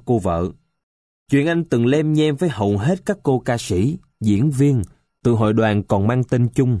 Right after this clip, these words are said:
là đoàn Văn Công Tỉnh. Và sở dĩ anh còn chạy theo tôi, có lẽ vì tôi là mẫu vật khá nhất từ trước tới giờ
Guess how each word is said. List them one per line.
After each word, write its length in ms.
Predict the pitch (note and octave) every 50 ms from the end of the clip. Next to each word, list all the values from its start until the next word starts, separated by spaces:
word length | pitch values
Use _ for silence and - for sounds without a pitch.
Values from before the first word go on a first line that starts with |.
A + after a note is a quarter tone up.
| - - _ -
là 160 | F2 F2 F2
đoàn 280 | G2 F#2 F2 E2 E2
Văn 240 | D#2 E2 A#2+ A#2 A2+ G#2+
Công 200 | - A2+ G#2+ G2+
Tỉnh. 340 | F#2 - F#2 E2 F2 B2 D3+ - _ _ _ _ _ _ _ _ _ _ _ _ _ _ _ _ _ _ _ _
Và 160 | - A#2 A#2 A#2
sở 240 | - - A2+ A2
dĩ 280 | C3 D3 B2+ A2+ A#2+ D3
anh 220 | E3+ - C3+ B2+
còn 260 | - - A2 G2+ G2+ F2+
chạy 300 | - G#2 F2+ F#2+ G#2+ A2+
theo 220 | - A#2+ A#2+ A#2+ A#2+ -
tôi, 380 | B2+ B2+ C3 C3 A#2+ G2 D#2+ - _ _ _ _ _ _ _ _ - -
có 80 | E3
lẽ 200 | E3 A#2 A2+ C3
vì 180 | B2 A2+ G2+ F#2
tôi 300 | - - A#2+ A#2+ A#2+ A#2+
là 180 | G#2+ F#2 E2
mẫu 240 | D#2 E2 D#2+ F2+ A#2+
vật 180 | C3+ A#2+ G#2 D#2+
khá 360 | - - - - B2+ C3 D#3+
nhất 240 | F3+ F#3 F3+ G3+ G3+ - _ -
từ 160 | - F2+ D#2+
trước 300 | - - E3 F#3 F#3 -
tới 120 | D#3 C#3+
giờ 320 | A#2 G#2+ G2 F2 D#2+ D2+